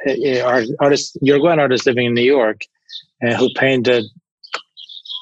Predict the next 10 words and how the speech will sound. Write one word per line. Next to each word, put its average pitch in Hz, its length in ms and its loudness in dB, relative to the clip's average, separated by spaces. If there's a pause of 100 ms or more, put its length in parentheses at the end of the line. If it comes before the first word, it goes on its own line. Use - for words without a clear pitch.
(180)
three 143 360 2
thousand 131 440 0
square 127 320 0
feet 120 240 -2
of 113 120 -4
paintings. 113 640 -4 (460)
So 123 240 0 (100)
they're 120 400 0 (120)
usually, 123 920 0 (1080)
uh, 113 380 -4